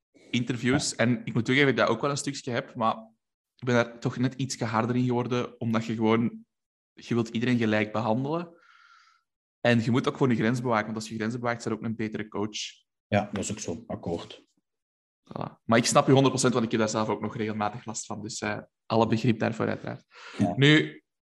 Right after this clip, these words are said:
Speaker 1: wat is volgens u, buiten het feit dat je dan echt wel veel voorbereidend werk hebt gedaan om een sterk pro-, product te creëren, want dat is ook belangrijk natuurlijk, en los van het feit dat we ook een korting hebben aangeboden,
Speaker 2: Mhm.
Speaker 1: wat zijn daarnaast nog zaken dat je zelf denkt van... Dat heeft mij heel hard geholpen deze keer om mijn programma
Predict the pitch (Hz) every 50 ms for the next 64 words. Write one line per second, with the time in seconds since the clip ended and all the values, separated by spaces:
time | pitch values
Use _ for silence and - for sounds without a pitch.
0 | _ _ - 117 131 139 143 170 - - 185 156 156 147 120 139 143 151 151 143
1 | 123 131 135 127 120 - 120 120 120 117 113 107 107 110 - 120 117 - 120 113
2 | 110 107 110 113 110 117 110 117 113 107 110 104 107 110 - 110 113 110 113 110
3 | - 113 107 104 107 117 143 - - 107 110 110 - - - 117 117 113 - -
4 | 120 110 - - 117 107 110 113 - - 131 - 139 135 151 143 120 110 110 120
5 | 104 110 110 - 117 127 117 - 117 - 131 139 147 135 - - _ _ 113 113
6 | 113 120 120 - - 123 113 113 117 113 110 113 113 110 110 - - - _ _
7 | _ _ _ _ - 107 107 - 120 123 - - 135 170 - 143 - - 127 131
8 | 135 139 131 131 151 156 175 180 - - - - - - 101 113 113 - - -
9 | 123 127 - 147 135 131 123 123 120 120 117 - - 113 113 113 - - 120 110
10 | 113 - 113 110 110 110 110 117 110 110 110 - - 113 110 110 110 - 113 110
11 | 107 120 131 - - - - - - _ _ _ _ _ _ - - - - 113
12 | 120 127 120 - - 120 110 110 110 113 113 - - 117 113 120 117 - 113 110
13 | 120 110 113 113 117 113 120 113 110 110 113 107 104 113 110 110 107 - 110 104
14 | 110 113 -